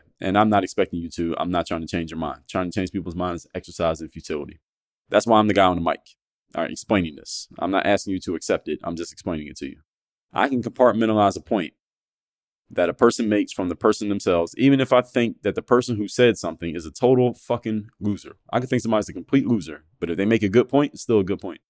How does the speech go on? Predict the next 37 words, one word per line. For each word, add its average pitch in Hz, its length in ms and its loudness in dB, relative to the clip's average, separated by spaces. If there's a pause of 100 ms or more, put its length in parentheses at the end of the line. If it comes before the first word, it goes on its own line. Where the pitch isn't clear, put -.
(760)
And - 80 -16
if 87 100 -10
I 120 80 6
think 127 300 0
somebody's 117 420 0
a 98 60 -6
complete 98 380 0
genius, 107 500 -4 (760)
let's - 140 -4
say 131 100 4
I'm 120 120 0
talking 107 240 4
to 98 60 0
you 98 180 0 (560)
personally, 90 400 -2 (100)
and 85 160 -4
I 101 40 2
think 110 200 0
you're 110 140 6
a 101 40 6
complete 104 320 2
genius 95 380 -2
and 87 80 -4
you 101 80 -6
say 110 160 -2
something 104 260 -6
stupid, 98 380 -4
I'll 95 80 -4
still 104 180 -2
tell 104 140 -2
you 95 120 0
that 87 100 -4
what 87 120 -10
you 95 60 -16
said 95 220 -6
was - 100 -18
stupid. - 280 -12